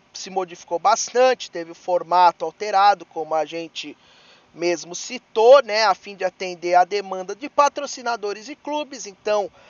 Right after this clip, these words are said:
a fase de grupos, né, o torneio que era mata-mata passou a ter fase de grupos, e essa fase de grupos passou de, a ter primeiro oito times, depois dezesseis, vinte e quatro, até chegar aos trinta e dois, que é atualmente.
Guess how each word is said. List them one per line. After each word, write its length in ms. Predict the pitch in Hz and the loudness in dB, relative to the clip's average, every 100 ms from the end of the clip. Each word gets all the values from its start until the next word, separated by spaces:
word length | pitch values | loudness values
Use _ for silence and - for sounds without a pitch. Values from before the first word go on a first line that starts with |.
| _ | _
a 100 | 170 | -2
fase 320 | - 220 214 | 4 8 8
de 100 | 175 | 4
grupos, 720 | 170 196 285 302 _ 160 143 160 | -14 -8 -4 -4 _ -18 -14 -2
né, 220 | 190 208 | 0 2
o 100 | 180 | 0
torneio 260 | - 190 | -4 -6
que 100 | 196 | 0
era 120 | 190 185 | 2 2
mata-mata 440 | 185 - 185 175 | 0 0 0 0
passou 180 | 175 - | -6 -8
a 20 | |
ter 120 | 175 170 | -12 -4
fase 260 | 170 165 | -2 -2
de 100 | 233 | -4
grupos, 540 | 247 226 233 - 190 - - _ | -16 -12 -12 -14 -20 -20 -20 _
e 160 | 175 202 | -2 4
essa 240 | 196 196 | 4 2
fase 200 | 180 185 | 0 0
de 60 | 170 | -2
grupos 400 | 160 180 - 180 | -10 -14 -14 -12
passou 460 | - 165 - 175 165 | -4 -6 -6 -12 -12
de, 300 | - 160 143 _ - | -16 -20 -20 _ -10
a 80 | |
ter 240 | 160 - 165 | -10 -8 -10
primeiro 400 | - 160 165 165 | -10 -10 -6 -4
oito 280 | 185 185 247 | -6 -8 -14
times, 520 | - 226 220 185 160 | -12 -10 -12 -14 -14
depois 560 | 170 - 175 170 165 - | -14 -8 -8 -8 -12 -20
dezesseis, 1000 | 151 156 214 - - 220 220 220 196 - - - _ _ - | -16 -10 -10 -8 -4 0 0 -2 -6 -14 -18 -20 _ _ -20
vinte 340 | 165 180 196 - | -18 -16 -12 -12
e 60 | |
quatro, 680 | - 220 220 220 208 - 202 - | -2 6 10 10 8 2 -20 -8
até 340 | 175 - 196 | -6 0 0
chegar 340 | 180 196 170 180 | 0 -4 4 4
aos 220 | 180 - | 4 0
trinta 340 | 226 240 233 | -14 -10 -6
e 60 | 202 | -6
dois, 340 | 196 208 196 | -4 -6 -8
que 140 | - 180 | -6 4
é 100 | 180 | 4
atualmente. 880 | 180 226 247 247 226 226 220 - | 4 0 -4 -4 -4 -4 -6 -14